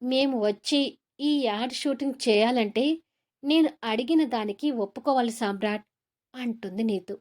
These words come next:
"నువ్వేం అడుగుతావు, నేనేం ఒప్పుకోవాలి?" అంటూ చిరాగ్గానే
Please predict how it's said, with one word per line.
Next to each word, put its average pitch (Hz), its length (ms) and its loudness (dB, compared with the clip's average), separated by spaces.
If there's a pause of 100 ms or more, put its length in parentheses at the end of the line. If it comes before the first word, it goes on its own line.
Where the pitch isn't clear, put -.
(840)
"నువ్వేం 214 520 4
అడుగుతావు, 214 500 2 (380)
నేనేం 262 440 2
ఒప్పుకోవాలి?" 220 600 0 (440)
అంటూ 277 260 -2 (160)
చిరాగ్గానే 254 720 -4